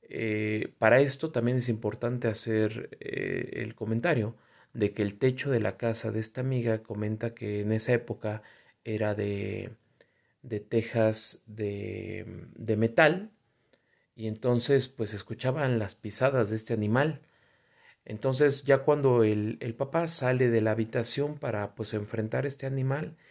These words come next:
este animal se fue volando, pero lo que le sorprendió es que emitía maldiciones y la voz era de una mujer que se alejaba,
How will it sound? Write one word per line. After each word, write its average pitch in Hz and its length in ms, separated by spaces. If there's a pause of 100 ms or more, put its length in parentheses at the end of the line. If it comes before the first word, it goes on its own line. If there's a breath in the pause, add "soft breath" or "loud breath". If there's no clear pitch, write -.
(240 soft breath)
este - 220
animal 127 340
se 117 140
fue 127 180
volando, 139 600
pero 175 280
lo 131 140
que 127 80
le 131 100
sorprendió 123 640 (400 soft breath)
es - 220
que - 280
emitía 117 600
maldiciones 113 1080
y 117 120
la 104 140
voz 117 420
era 107 220
de 113 100
una 110 140
mujer 117 460 (540 soft breath)
que 95 360
se - 180
alejaba, 117 680